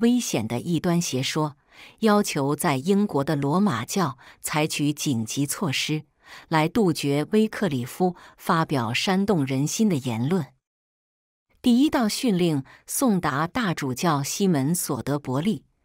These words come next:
和伦敦的主教威廉库特涅，第二道训令送达英国国王，第三道训令送达牛津大学。教皇建议立刻把威克里夫囚禁起来，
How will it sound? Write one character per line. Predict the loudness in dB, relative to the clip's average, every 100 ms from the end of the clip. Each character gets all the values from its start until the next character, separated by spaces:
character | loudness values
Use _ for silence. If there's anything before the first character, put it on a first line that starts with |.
| _ -20
和 | -2 0
伦 | 4 4 4
敦 | 2 2
的 | 2
主 | 0 -4
教 | -2 2 0 2
威 | 2 4
廉 | 2 -2
库 | -4 -2 -2
特 | 0 -2
涅， | 0 -2 -6 _ _ -20 -6
第 | 0 2
二 | 2 0
道 | 2 0
训 | 0 0 2
令 | 2 0 -2 -8 -12
送 | -4 0 0
达 | 0 0 -2
英 | 0 2 2
国 | 2 0
国 | 0 0
王， | 0 -2 -4 -10 _ _ _ -20 _
第 | 2 2
三 | 2 2
道 | 2 0
训 | -2 0 2
令 | 2 0 -2 -10 _
送 | -4 2 2
达 | 2 0 -2 -2
牛 | 0 2 0
津 | 2 0
大 | 0 -4
学。 | -6 -6 -6 -8 _ _ _ _ _ _ _ _ _ _ _
教 | 2 2
皇 | 2 0 2
建 | 0 0
议 | 0 -2 -4 -8 -20 -16
立 | 4 4 4
刻 | 4 2
把 | 4 -2 2
威 | 2 2
克 | 0 0
里 | 0
夫 | -4 -2 -2
囚 | -2 -2 -2
禁 | 2 2
起 | 2 -2
来， | -4 -6 -8